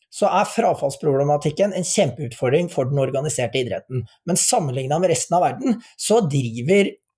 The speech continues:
norsk, norske barn, norske ungdom og norske voksne lenger med organisert idrett, og mange driver med det også inn i voksen alder. Og de barn og unge som driver med idrett, de trener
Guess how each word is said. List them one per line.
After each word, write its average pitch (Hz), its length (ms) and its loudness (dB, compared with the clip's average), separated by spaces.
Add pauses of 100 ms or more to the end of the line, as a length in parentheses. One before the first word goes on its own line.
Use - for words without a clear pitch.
(120)
norsk, 160 580 -2
norske 165 500 0
barn, 185 460 2
norske 175 380 -2
ungdom 165 420 2
og 170 120 0
norske - 280 -2
voksne 180 480 0 (680)
lenger 147 880 2
med 147 280 2
organisert 151 600 2
idrett, 160 480 0 (420)
og 165 60 2
mange 165 640 2
driver 117 260 0
med 127 140 -2
det 151 80 0 (160)
også - 300 -2 (100)
inn 120 240 -4
i - 20 0
voksen 175 380 0
alder. 214 380 2 (580)
Og 151 480 0 (160)
de 165 320 -6
barn 143 240 2
og 156 160 0
unge 131 240 0
som 160 160 -4
driver 127 320 0
med 175 180 0
idrett, 175 360 0 (100)
de 147 400 -4
trener 160 720 0